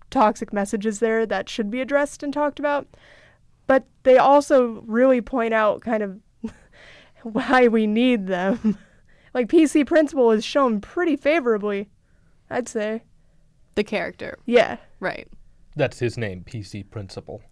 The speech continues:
Speaker 1: Yeah, that's literally <laughs> his name.
Speaker 2: I love it. I love it.
Speaker 3: <laughs> No, I mean, while at first he's seen as just this aggressive dude bro, by the end of the season, he's a pretty sympathetic character.
Speaker 1: Yeah, he's, like, one of the most level-headed people,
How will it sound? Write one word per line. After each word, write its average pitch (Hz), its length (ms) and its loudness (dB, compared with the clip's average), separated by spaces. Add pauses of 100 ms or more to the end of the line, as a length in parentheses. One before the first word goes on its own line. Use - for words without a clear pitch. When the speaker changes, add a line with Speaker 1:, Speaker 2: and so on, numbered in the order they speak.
Speaker 1:
Yeah, 349 140 6
that's 330 180 2
literally 233 320 4
<laughs> - 80 -12
his 254 180 4
name. 254 240 0
Speaker 2:
I 269 120 2
love 170 240 -2
it. 165 180 -10 (260)
I 285 80 -4
love 175 280 -4
it. 170 180 -10 (120)
Speaker 3:
<laughs> - 120 -20
No, 127 160 -8
I 120 100 -2
mean, 117 260 -6 (480)
while 117 360 -2
at - 100 -10
first - 540 -8
he's 110 240 -8
seen 107 320 -8
as 92 160 -12
just - 240 -12
this - 360 -14
aggressive 98 840 -10 (480)
dude 113 320 -8
bro, 98 600 -8 (720)
by 120 140 0
the 110 160 -4
end 110 100 -4
of 95 100 -10
the 101 100 -8
season, 104 420 -8
he's 110 300 -8
a 123 80 -8 (160)
pretty 117 260 -10
sympathetic 120 720 -8
character. - 640 -10 (100)
Speaker 1:
Yeah, 240 200 -6
he's, 254 180 -8
like, 262 140 -4
one 240 160 -2
of 240 80 -2
the 233 60 -2
most 220 220 -2
level-headed 214 540 -2
people, 214 420 -4